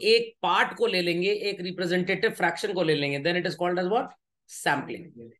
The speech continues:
तो सैंपलिंग के मेरिट्स क्या होंगे? Let's understand, children। Everybody is supposed to put the heading in their classwork copies, titled as merits of sampling method। तो मान लीजिए कि भाई, दो हज़ार लोग टोटल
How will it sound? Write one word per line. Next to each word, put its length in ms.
तो 80
सैंपलिंग 560
के 340
मेरिट्स 420
क्या 140
होंगे? 240
Let's 300
understand, 480
children। 220
Everybody 460
is 180
supposed 320
to 80
put 200
the 100
heading 240
in 120
their 180
classwork 340
copies, 380
titled 400
as 300
merits 680
of 220
sampling 680
method। 300
तो 120
मान 220
लीजिए 320
कि 180
भाई, 260
दो 340
हज़ार 440
लोग 400
टोटल 460